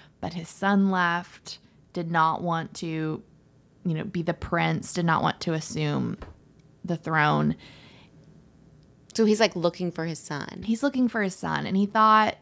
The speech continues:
Speaker 1: the original queen of Souls Hollow had taken him. He finds out that she didn't. And you, he does a little bit lose hope.
Speaker 2: Yeah.
Speaker 1: You don't hear about his son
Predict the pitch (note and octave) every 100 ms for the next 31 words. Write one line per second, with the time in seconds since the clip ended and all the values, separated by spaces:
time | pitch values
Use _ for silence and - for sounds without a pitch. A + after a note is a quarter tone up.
0 | _ G3 F#3 F#3 F#3 F#3 F3+ F3+ F3 F3
1 | E3+ - - F#3 F3 F3 F3 E3+ E3+ E3+
2 | - - - F3 E3+ E3 D#3+ D#3 E3+ -
3 | G3+ - _ - - A3 G#3 G3 G3 F#3
4 | F#3 - - - E3+ - - - - -
5 | - - - - F3+ D#3+ F3 F3 E3+ E3
6 | - - - - - - - _ _ -
7 | A#3+ D4+ C#4+ - _ _ A#3 C4 C#4 D#4
8 | - - - _ _ _ _ _ _ _
9 | - G#3+ G#3+ E4 G4+ A3 F#3+ - - -
10 | G#3 A3+ A3+ - G3 F#3 F2+ - - F#3+
11 | F#3+ F3+ F3+ A3 A#3 G#3+ A3 G#3+ G#3+ G3
12 | F#3+ - - G3 F#3 F3 F3 F#3